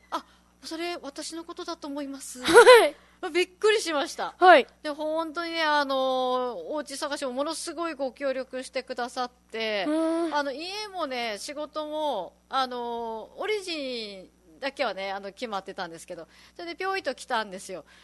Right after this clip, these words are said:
Speaker 1: いやー、
Speaker 2: はい。
Speaker 1: でも来ればなんとかなるって、それ一番嫌いだったんですよ。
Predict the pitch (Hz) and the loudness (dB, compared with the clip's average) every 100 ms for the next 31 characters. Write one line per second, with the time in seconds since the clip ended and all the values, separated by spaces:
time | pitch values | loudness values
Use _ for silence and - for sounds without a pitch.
0 | - 240 294 262 285 285 269 254 - 381 | -8 4 6 6 4 2 -6 -10 -4 0
1 | 370 294 302 330 349 285 262 262 233 208 | 2 2 2 -2 -4 -2 0 -2 -6 -6
2 | 269 277 - 359 359 330 349 349 359 311 | -6 -8 -6 -4 -4 -2 -2 0 -2 -4
3 | 254 226 185 165 | -6 -8 -10 -12